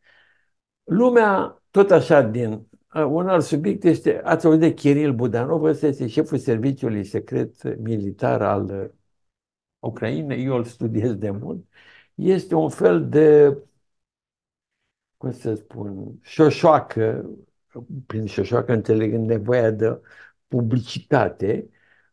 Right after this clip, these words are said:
a serviciilor secrete din lume. El îi plac extraordinar, a dat interviuri cu tare.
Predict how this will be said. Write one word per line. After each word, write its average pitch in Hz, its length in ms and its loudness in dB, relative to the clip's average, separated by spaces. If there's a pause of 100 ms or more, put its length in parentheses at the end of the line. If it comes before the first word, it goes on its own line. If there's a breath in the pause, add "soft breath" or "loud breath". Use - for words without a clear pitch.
(140)
a 165 520 0
serviciilor 147 720 2
secrete 135 540 0
din 113 260 -2
lume. 104 220 -4
El 196 440 2 (160)
îi 160 140 -6
plac 165 440 -2 (100)
extraordinar, 127 920 -2
a 113 120 0
dat 120 300 -2
interviuri 113 680 -4
cu 107 100 -10
tare. 90 420 -10